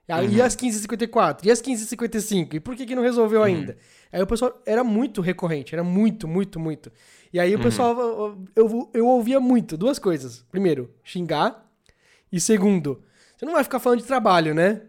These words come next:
Speaker 1: E aí, tipo,
Speaker 2: Uhum.
Speaker 1: e era re-, era cíclico. Os caras, "Não, mano, mas, cara, não tem isso." "Eu vi, eu vi, o cara é filho da puta mesmo.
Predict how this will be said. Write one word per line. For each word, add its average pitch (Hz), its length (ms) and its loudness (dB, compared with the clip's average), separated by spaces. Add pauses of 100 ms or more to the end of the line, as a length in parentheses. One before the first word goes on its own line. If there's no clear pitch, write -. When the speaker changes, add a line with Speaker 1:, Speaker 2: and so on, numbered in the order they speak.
(200)
Speaker 1:
E 185 80 -4
aí, 175 140 4
tipo, 185 260 -4
Speaker 2:
Uhum. 196 380 0
Speaker 1:
e 190 80 2
era 202 140 6
re-, 214 200 2
era 214 200 0
cíclico. 214 460 -4
Os 147 120 -8
caras, - 220 -6 (200)
"Não, 320 200 -2
mano, 233 160 4
mas, 226 160 0
cara, 254 240 2
não 214 80 -2
tem 269 120 -6
isso." - 120 -8 (280)
"Eu 359 200 2
vi, 196 320 -2
eu 254 120 -2
vi, 185 200 -6
o 220 40 -4
cara 226 220 -8
é 240 40 -6
filho 277 180 -16
da 240 120 -6
puta 214 380 -6
mesmo. 170 320 -2